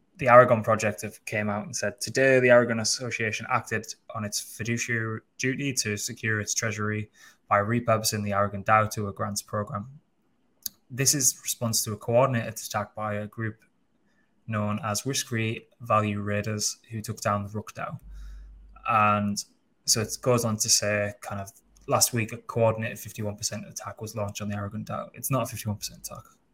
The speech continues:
at all. So that's kind of a bit silly. Rook Holders got, uh, twenty-five million payout, proportional to their token holdings. So, so the Aragon project or Aragon dao effectively said,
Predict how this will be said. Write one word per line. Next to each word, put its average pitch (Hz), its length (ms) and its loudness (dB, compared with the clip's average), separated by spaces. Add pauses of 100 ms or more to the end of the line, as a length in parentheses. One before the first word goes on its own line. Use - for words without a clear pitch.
at - 120 -8
all. - 220 -12 (340)
So - 160 -8
that's 104 280 2
kind 101 180 -6
of 101 100 -8 (720)
a 117 40 -10
bit 104 160 -6
silly. 92 260 -4 (480)
Rook 139 260 6
Holders 131 320 6
got, 113 360 2 (100)
uh, 104 440 -2 (340)
twenty-five 107 400 -2
million 110 280 0
payout, 131 680 6 (520)
proportional - 460 -2
to 110 120 -8
their 107 260 -6 (100)
token - 280 -14
holdings. 117 640 -2 (720)
So, 131 380 4 (1500)
so - 220 0
the 135 160 2
Aragon 156 840 6
project 127 420 4
or 117 160 8
Aragon 117 480 4
dao 113 420 6
effectively 120 500 -4
said, 107 340 0